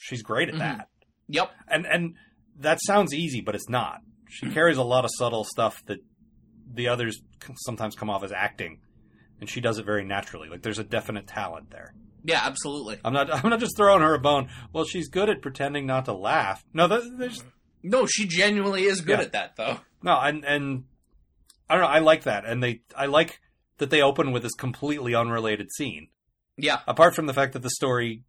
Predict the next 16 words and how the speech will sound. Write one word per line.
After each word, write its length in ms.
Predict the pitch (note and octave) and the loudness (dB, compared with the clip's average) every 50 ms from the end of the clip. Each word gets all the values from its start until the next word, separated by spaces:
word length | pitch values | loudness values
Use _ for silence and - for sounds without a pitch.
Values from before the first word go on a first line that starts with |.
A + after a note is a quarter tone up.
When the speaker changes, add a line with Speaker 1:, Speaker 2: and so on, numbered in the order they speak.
| _ _ | _ _
Speaker 1:
needed 440 | - B2 A#2+ B2 A#2 A#2+ A2+ A#2 A2+ | -12 -8 -6 -4 -4 -4 -2 -2 0
a 60 | A#2 A2 | 0 0
little 240 | A2 A2+ A2 A2 | 0 0 0 0
bit 220 | G#2+ A#2 A2 G#2+ G#2 | 0 0 0 0 0
of 120 | G#2 F#2+ - - _ _ _ _ _ _ - - - - A2+ | -2 -4 -8 -14 _ _ _ _ _ _ -20 -20 -18 -18 -14
Data 220 | - G2+ F#2 G2+ G2+ | -12 -10 -8 -8 -8
still 220 | - - - A2 | -8 -8 -10 -6
trying 260 | - A#2+ B2+ C3 C3 | -4 -2 -2 -2 -2
to 60 | C3 B2+ | -2 -2
be 100 | C3+ B2 | -2 -2
human, 340 | C#3 D3+ C#3+ B2 A2 G#2 | -2 -2 -2 -2 -2 -2
that 140 | G2+ G#2+ G2+ | 0 0 2
helps. 240 | - A2+ A2 - - | 2 2 0 2 2
Speaker 2:
Well, 160 | - B3 A3 | 2 2 2
it's 140 | G#3+ G#3+ - | 2 2 0
a, 80 | C4 | 0